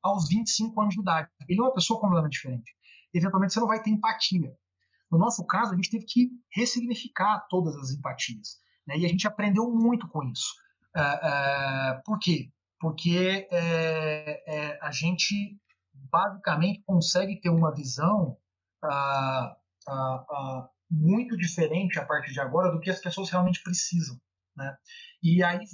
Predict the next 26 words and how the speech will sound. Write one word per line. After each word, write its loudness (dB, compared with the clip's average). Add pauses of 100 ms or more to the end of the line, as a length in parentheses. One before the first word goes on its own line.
eu 2
volto 2
pra -4
questão 0
da 2
tecnologia 0
proprietária -2
e, -6
e -2
aí 2
o 0 (180)
valor 0
dela 0
fica -6
mais 2
explícito. -8 (400)
Quando 2
você 0
domina 0
a -8
tecnologia, -4
o -2
teu -6
código-fonte, -2
quando -8
você -4